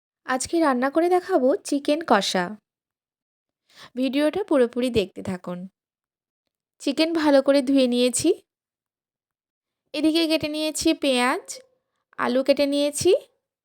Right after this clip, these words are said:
আর মশলা করে নিয়েছি। মশলার মধ্যে রয়েছে আদা, জিরে, রসুন, লঙ্কা বাটা। আর এদিকে গোটা গরম মশলা নিয়ে নিয়েছি। তারপর কড়াইতে তেল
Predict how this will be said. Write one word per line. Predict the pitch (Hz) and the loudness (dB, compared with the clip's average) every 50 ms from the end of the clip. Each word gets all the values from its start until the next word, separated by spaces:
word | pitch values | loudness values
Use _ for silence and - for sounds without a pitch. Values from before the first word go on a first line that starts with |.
| _ _ _ _ _ _ _ _ _ _ | _ _ _ _ _ _ _ _ _ _
আর | 269 277 277 262 | -6 -4 -2 0
মশলা | 269 254 247 247 - 285 285 285 | 2 2 0 0 2 2 2 4
করে | 285 294 294 302 302 | 4 4 4 4 4
নিয়েছি। | 294 302 302 302 - - 349 392 523 539 _ _ _ _ _ _ _ _ _ _ _ _ _ _ _ _ - | 2 0 -2 -2 -2 0 2 2 0 0 _ _ _ _ _ _ _ _ _ _ _ _ _ _ _ _ -2
মশলার | 262 269 269 - - 311 311 311 | 0 0 0 0 0 0 0 0
মধ্যে | 311 320 302 277 311 302 | -2 -4 -2 0 0 0
রয়েছে | 311 302 302 302 294 - 330 330 320 - _ _ _ _ - | 2 0 0 0 0 -2 -2 -2 -2 -4 _ _ _ _ -8
আদা, | - 240 247 240 233 277 285 311 302 254 - | -6 -4 -4 -2 0 0 0 0 -2 -4 -4
জিরে, | 262 262 254 254 269 269 277 277 | -4 -4 -2 0 0 2 2 2
রসুন, | 262 247 233 233 - - 269 269 269 262 | 2 0 -2 -2 -2 -4 -6 -4 -2 -2
লঙ্কা | 233 214 202 196 190 202 196 | -2 -2 -2 -4 -4 -4 -2
বাটা। | 190 190 185 - 180 175 185 208 208 _ _ _ _ _ - | -2 -4 -4 -6 -10 -10 -10 -12 -16 _ _ _ _ _ -14
আর | 254 269 | -6 -2
এদিকে | 285 277 294 285 - 302 | -2 -2 -2 0 -2 0
গোটা | 269 277 277 269 285 285 | 4 4 4 6 4 2
গরম | 277 294 285 294 285 | 4 4 2 2 2
মশলা | 294 294 - - 311 311 | 0 -4 0 0 0 0
নিয়ে | 302 302 302 302 | 0 -2 -4 -4
নিয়েছি। | 302 311 311 311 311 - - 381 466 - - _ _ _ _ _ _ _ _ _ _ _ _ _ _ _ _ - | -4 -4 -4 -4 -4 0 2 2 2 2 -2 _ _ _ _ _ _ _ _ _ _ _ _ _ _ _ _ -6
তারপর | 294 277 277 269 - 285 285 285 | -4 -2 -2 0 0 0 0 2
কড়াইতে | 285 277 262 254 262 269 254 285 285 | 4 4 4 4 4 2 2 2 2
তেল | 277 277 269 262 | 4 4 4 4